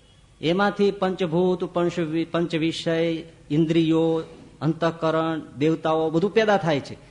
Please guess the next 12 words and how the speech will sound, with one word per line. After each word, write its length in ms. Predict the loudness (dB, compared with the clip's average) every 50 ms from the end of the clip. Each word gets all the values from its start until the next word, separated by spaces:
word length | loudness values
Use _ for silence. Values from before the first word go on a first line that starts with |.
| -20 -10 -8
એ 80 | -6
આખું 640 | -4 0 2 2 2 2 2 0 -2 -2 -2 0 0
ટોળું 280 | 4 4 6 6 4
છે, 520 | 2 2 -2 -2 -2 -6 -10 -20 -20 -18 -12
અત્યારે 300 | -10 -6 -2 0 0 0
પહેલેથી 360 | 0 0 2 2 2 2 2
કહી 200 | 0 0 0 0
દઉં, 200 | 2 0 0 -2 -2 -10 -20 -20 -20 -12 -6
એને 140 | -4 -4 -2
ભૂલી 260 | 0 2 2 4 4
જવાનું 380 | 4 4 2 2 -2 -4 -8
છે. 80 | -12 -18